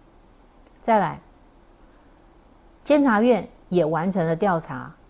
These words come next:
应该要移送什么？检调啊。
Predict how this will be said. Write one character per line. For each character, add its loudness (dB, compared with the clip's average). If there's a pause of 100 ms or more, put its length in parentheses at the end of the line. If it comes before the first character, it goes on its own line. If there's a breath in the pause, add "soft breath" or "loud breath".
(260)
应 6
该 4
要 4
移 -2
送 -4 (240)
什 -8
么？ -8 (1040)
检 -4
调 4
啊。 -8